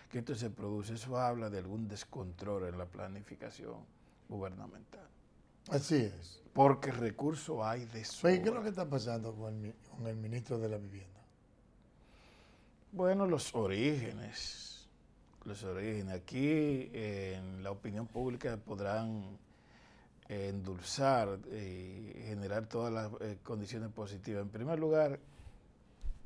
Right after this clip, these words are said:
Speaker 1: el capital de la República está para los que tienen capital. El Banco Central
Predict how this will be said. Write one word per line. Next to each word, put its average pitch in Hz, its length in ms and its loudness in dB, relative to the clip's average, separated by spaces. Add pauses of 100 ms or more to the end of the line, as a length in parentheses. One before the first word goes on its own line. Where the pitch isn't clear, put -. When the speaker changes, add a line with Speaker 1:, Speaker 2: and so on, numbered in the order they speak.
(300)
Speaker 1:
el 110 480 0
capital 123 560 2
de 156 80 6
la 156 140 6
República 135 560 -2
está 117 320 -2
para 110 180 -2
los 101 120 -2
que - 80 -10
tienen 107 260 -4
capital. 104 520 -10 (2000)
El 139 140 6
Banco 196 340 12
Central 139 840 6